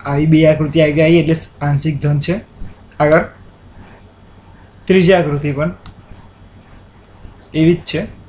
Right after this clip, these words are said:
તમને આવડી જાય એવી છે. જો, આ તમે ત્રીજો કરશો કે શિયાળા દરમિયાન કોઈ દિવસવાળું, એટલે તમારે આકૃતિ આ પ્રમાણે આવશે.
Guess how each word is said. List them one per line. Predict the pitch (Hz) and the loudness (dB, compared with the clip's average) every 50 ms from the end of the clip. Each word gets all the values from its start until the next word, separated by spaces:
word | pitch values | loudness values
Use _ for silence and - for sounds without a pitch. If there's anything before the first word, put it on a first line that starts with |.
| - - - - - - - - - - - - - - - - - - - - - - - - | -20 -20 -20 -20 -20 -20 -20 -20 -20 -20 -20 -20 -20 -20 -20 -20 -20 -20 -20 -20 -20 -20 -10 -6
તમને | 147 143 147 147 143 | -4 -2 -2 -2 -2
આવડી | 139 135 139 143 139 143 | -2 -2 -2 -4 -2 -2
જાય | 147 143 139 | -2 -2 -2
એવી | 139 139 - | -4 -4 -6
છે. | - 156 - - - - _ - - _ - - - - - - - - - - - - - - - - _ - - - - - - - - - - - - - - - - - - - - - - - - - - - - - - - - - | -8 -10 -10 -12 -16 -20 _ -20 -20 _ -20 -20 -20 -20 -20 -20 -20 -20 -20 -20 -20 -20 -20 -20 -20 -20 _ -20 -20 -20 -20 -20 -20 -20 -20 -20 -20 -20 -20 -20 -20 -20 -20 -20 -20 -20 -20 -20 -20 -20 -20 -20 -20 -20 -20 -20 -20 -18 -12 -6
જો, | 147 160 165 139 - - - - - - _ - - - - _ - - - | -4 -2 -2 -4 -4 -10 -18 -20 -20 -20 _ -20 -20 -20 -20 _ -20 -14 -4
આ | 139 151 160 | -2 0 0
તમે | 170 180 175 180 | 2 0 0 -2
ત્રીજો | 170 - 156 139 131 160 170 175 170 160 - | -2 -2 -2 0 2 2 2 2 0 0 -2
કરશો | 175 165 - - 202 170 - - | -2 -2 0 0 0 0 0 -4
કે | - 143 147 | -6 -6 -6
શિયાળા | - - 151 151 160 160 160 | -4 -4 0 0 0 0 0
દરમિયાન | 156 147 160 165 160 156 | 0 0 2 0 2 2
કોઈ | 160 160 160 | 2 2 2
દિવસવાળું, | 151 147 151 156 156 151 - - 160 151 151 156 196 226 - _ - - - - - - | 2 0 -2 0 0 -2 -2 0 -2 -2 -2 -2 -6 -6 -12 _ -20 -20 -20 -20 -20 -18
એટલે | - - 156 - | -6 -4 0 2
તમારે | 170 170 170 175 170 175 180 170 - - | 2 4 4 4 2 2 -2 -4 -2 -2
આકૃતિ | 143 156 151 - 165 170 - 170 165 | -2 -2 0 0 -2 0 2 4 2
આ | 156 156 | 2 2
પ્રમાણે | 151 143 143 135 127 127 | 0 -4 -4 -4 -6 -6
આવશે. | 123 123 123 - 139 | -8 -8 -8 -10 -12